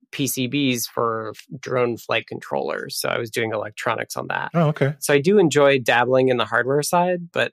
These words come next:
Speaker 1: I have been in the software side so long that I'm, like,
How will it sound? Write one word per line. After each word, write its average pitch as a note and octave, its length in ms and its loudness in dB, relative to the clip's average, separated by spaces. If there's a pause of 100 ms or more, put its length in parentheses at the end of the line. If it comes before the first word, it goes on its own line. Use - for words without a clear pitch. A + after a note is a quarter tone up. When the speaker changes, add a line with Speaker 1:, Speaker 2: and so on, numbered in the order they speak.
(120)
Speaker 1:
I A2 440 -2 (320)
have A#2 200 -2
been C3 300 4 (100)
in A2 400 -4
the A2+ 80 -2
software C3 540 0
side G#2+ 380 -4
so A#2 320 -2
long A2 520 -2
that A#2+ 120 -6
I'm, G#2+ 200 -8
like, - 120 -20